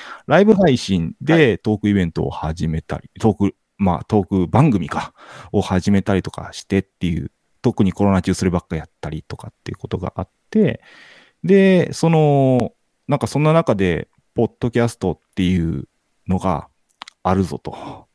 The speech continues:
Speaker 1: これ聞いてみたから、
Speaker 2: はい。
Speaker 1: けども面白いなと。まあ、ラジオもね、あの、昔からちょこちょこ聞いてたんで、あ、これやりたいなっ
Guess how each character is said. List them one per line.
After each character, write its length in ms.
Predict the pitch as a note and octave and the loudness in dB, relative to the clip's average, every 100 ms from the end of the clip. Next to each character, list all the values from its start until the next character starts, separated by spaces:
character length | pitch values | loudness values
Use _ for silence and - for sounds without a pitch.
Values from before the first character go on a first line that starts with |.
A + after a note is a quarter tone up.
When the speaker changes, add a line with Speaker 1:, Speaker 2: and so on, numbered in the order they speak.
| _ _ _ - _ | _ _ _ -20 _
Speaker 1:
こ 120 | - | -4
れ 60 | A2 | -2
聞 180 | - A#2+ | 0 -2
い 80 | |
て 120 | - C#3 | 0 2
み 80 | |
た 120 | B2 G#2 | 2 2
か 120 | G2+ | 0
ら、 200 | E2+ D#2 | -2 -4
Speaker 2:
は 80 | - | -8
い。 80 | - | -10
Speaker 1:
け 360 | - - F#2+ | -16 -8 -4
ど 100 | E2 | -2
も 200 | D#2+ D#2 | -2 0
面 160 | F#2 A2 | 2 2
白 280 | A#2+ B2 G#2+ | 4 2 2
い 60 | |
な 120 | E2 B1 | -2 -8
と。 240 | - - _ - | -16 -20 _ 0
ま 100 | C#3+ | 2
あ、 20 | |
ラ 120 | F3 | 4
ジ 100 | F#3 | 4
オ 60 | C3 | 4
も 120 | F2+ | 2
ね、 300 | E2+ E2+ - _ | -2 -4 -6 _
あ 180 | - F2+ | -6 -4
の、 240 | F2 E2+ F2 | -2 0 0
昔 420 | F#2+ - G#2 - | 0 0 -4 -4
か 140 | G#2+ | -2
ら 220 | G2+ G2 - | 0 0 -4
ち 60 | |
ょ 40 | - | -6
こ 120 | G2+ | -8
ち 60 | - | -10
ょ 20 | |
こ 80 | - | -12
聞 80 | F2 | -8
い 40 | |
て 120 | F#2+ F#2 | -6 -6
た 100 | - | -10
ん 160 | A#1 | -12
で、 280 | C2+ - - _ - - - - | -10 -8 -10 _ -20 -20 -20 -8
あ、 100 | G2 | -8
こ 260 | - - C#3 | -8 -2 2
れ 120 | F3 | 4
や 120 | F3+ | 4
り 120 | F#3 | 2
た 200 | - G3 | 0 2
い 80 | F#3+ | 2
な 220 | F#3+ F#3+ | 2 2
っ 140 | G3 | 0